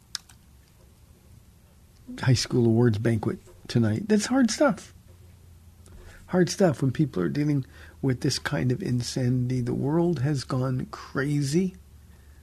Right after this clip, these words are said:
The devil is busy. And what that means for all of us as Christians is that we need to be about the business of sharing the gospel of Jesus Christ. This,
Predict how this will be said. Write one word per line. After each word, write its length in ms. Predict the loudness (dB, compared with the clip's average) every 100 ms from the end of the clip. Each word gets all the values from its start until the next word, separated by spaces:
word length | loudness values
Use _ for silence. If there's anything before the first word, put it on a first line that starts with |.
| -20 -20 -20 -8
The 80 | -4
devil 380 | 0 0 2 2
is 220 | 0 -2
busy. 560 | 0 0 2 2 2 -2 -16 -20 -20 -20 -20 -20 -20 -20 -20 -20 -20 -20 -20 -12 -4
And 120 | 0
what 140 | 2
that 140 | 0 2
means 360 | 4 4 2
for 160 | 0 0
all 180 | 0 2
of 100 | 0
us 200 | 0 -2
as 140 | -4
Christians 520 | 0 0 0 -2 0
is 120 | -2
that 80 | -2
we 200 | 0 2
need 220 | 4 2
to 80 | 2
be 100 | 0
about 220 | 0 -2
the 80 | -2
business 420 | 2 2 2 0
of 100 | -2
sharing 340 | -2 2 2 2
the 40 |
gospel 380 | 0 -2 -4 -4
of 80 | -4
Jesus 320 | -4 -4 -6
Christ. 440 | -6 -6 -4 -6 -12 -16 -16 2
This, 220 | 4 4